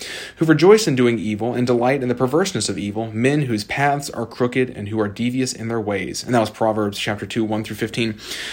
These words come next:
But do you hear that? The, in there is the same sort of promise for wisdom and understanding and knowledge, discretion, all these things. So we see that the Lord gives wisdom. He gives wisdom. And so this is, again, I'm not trying to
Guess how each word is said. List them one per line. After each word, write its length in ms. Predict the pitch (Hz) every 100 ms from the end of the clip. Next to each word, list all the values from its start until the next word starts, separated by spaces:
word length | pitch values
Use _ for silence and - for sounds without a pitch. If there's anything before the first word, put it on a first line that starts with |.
| -
But 100 | 160
do 60 |
you 60 | 196
hear 140 | 202
that? 340 | 220 254 - - -
The, 260 | - 151 160
in 240 | 165 196
there 200 | 185 220
is 120 | 180
the 80 | 156
same 240 | 151 175 175
sort 120 | 160
of 80 | 156
promise 320 | - 165 160
for 100 | 156
wisdom 420 | 123 160 160 139
and 100 | 120
understanding 600 | 120 120 - 156 147 113
and 120 | 117
knowledge, 520 | 123 156 156 107 107 - - - -
discretion, 480 | - 175 160 123
all 140 | 123 180
these 200 | 113 -
things. 280 | 60 - - - - _ _ _ _ _ _ _ -
So 160 | - -
we 100 | 147
see 180 | 151 208
that 120 | 196
the 60 | 123
Lord 260 | 139 170
gives 240 | 156 143 -
wisdom. 360 | 208 226 - - _ _ _ _ _ _
He 160 | - 143
gives 320 | 160 165 -
wisdom. 380 | 175 175 - 120 - - - - - - - -
And 120 | 190
so 360 | 190 170 143 -
this 260 | 160 175
is, 100 | 185
again, 160 | 156 123
I'm 80 | 110
not 140 | 135
trying 180 | 151 131
to 260 | 113 107